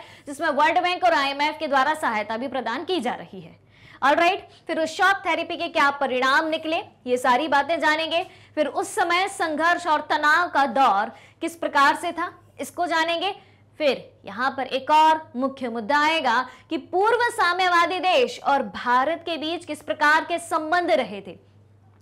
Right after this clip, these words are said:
जो पूर्व में साम्यवादी देश थे, जो समाजवादी अर्थव्यवस्था को फॉलो करते थे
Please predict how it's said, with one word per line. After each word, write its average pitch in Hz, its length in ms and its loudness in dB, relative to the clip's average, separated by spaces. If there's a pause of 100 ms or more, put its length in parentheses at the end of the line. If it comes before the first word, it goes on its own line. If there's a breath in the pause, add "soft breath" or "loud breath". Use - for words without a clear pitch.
(140)
जो 220 200 -4
पूर्व 302 360 -2
में 294 180 -2 (280 loud breath)
साम्यवादी 339 680 2
देश 349 320 0
थे, 370 180 2
जो 359 100 0
समाजवादी 294 720 2
अर्थव्यवस्था 262 760 2
को 370 160 2
फॉलो 311 360 4
करते 330 340 -2
थे 277 180 -6